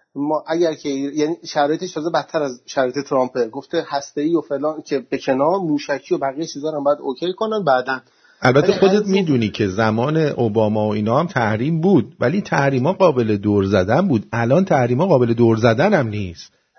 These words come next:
Speaker 2: این می‌تونه اون
Speaker 1: دقیقاً.
Speaker 2: تحریما رو بذاره با همون شرایط، اه، زمان اوباما.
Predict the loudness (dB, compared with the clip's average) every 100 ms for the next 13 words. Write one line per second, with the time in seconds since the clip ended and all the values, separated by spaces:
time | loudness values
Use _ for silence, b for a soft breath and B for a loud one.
0 | _ _ 4 4 2 0 2 4 6 4
1 | 6 4 4 4 4 4 4 4 2 2
2 | 2 4 4 4 2 0 0 2 2 2
3 | 2 4 2 2 2 2 2 0